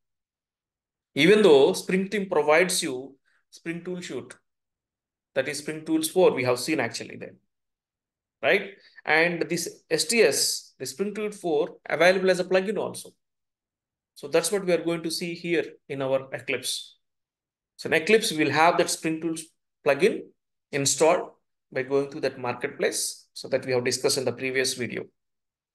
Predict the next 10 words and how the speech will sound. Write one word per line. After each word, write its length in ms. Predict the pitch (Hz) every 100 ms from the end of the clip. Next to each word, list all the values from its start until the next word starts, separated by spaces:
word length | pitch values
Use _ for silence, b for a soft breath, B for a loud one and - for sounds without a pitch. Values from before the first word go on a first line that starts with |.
| _ -
and 140 | 151
we 80 | 143
will 120 | 139
use 260 | 123 117 110
it. 240 | - - _ _ _ _ _ _ _ _ _ _ _ _ _ -
Okay, 320 | 131 131 233 -
so 540 | 143 131 127 123 - _ _ _ _ _ -
not 180 | 151 185
a 60 | 208
requirement. 640 | 196 185 185 220 320